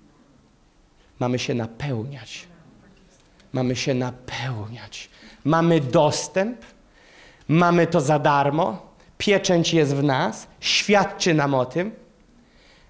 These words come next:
ale to jest dopiero początek.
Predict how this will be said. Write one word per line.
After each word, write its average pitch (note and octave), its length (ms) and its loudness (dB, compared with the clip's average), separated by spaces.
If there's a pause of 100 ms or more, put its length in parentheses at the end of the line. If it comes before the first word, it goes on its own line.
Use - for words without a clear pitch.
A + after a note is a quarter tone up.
(920)
ale A2 140 -4
to B2 100 -4
jest G#2+ 100 -6
dopiero G#2+ 380 -6
początek. - 560 -6